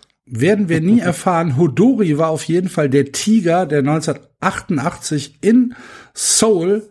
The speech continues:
die Gäste begrüßte. Und, ähm, Hodori sehen wir hier nur als gezeichnete Version. Das heißt, wir haben, äh, keinen wirklichen Einblick in, äh, in das, äh,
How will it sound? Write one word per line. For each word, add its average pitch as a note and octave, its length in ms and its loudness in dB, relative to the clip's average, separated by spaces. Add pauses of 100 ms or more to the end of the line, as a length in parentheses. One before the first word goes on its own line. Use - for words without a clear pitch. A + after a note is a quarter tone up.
(480)
die C#3+ 140 0
Gäste D3+ 440 0
begrüßte. C#3 840 -2 (560)
Und, D#3+ 460 0
ähm, D3+ 480 -2
Hodori F#3 640 2
sehen E3+ 500 0
wir F#3 140 -2
hier F3 300 0
nur G#3 240 0
als D#3 180 -4
gezeichnete F3+ 840 0
Version. D3 760 0 (840)
Das B2 160 0
heißt, D3+ 300 0
wir C#3 140 4
haben, C3+ 340 0
äh, C3 240 -2
keinen E3 520 -2
wirklichen D#3+ 480 -2
Einblick D3 760 -2
in, D3+ 420 0
äh, C3+ 320 -4 (680)
in C#3+ 160 0
das, - 460 0
äh, B2 300 -2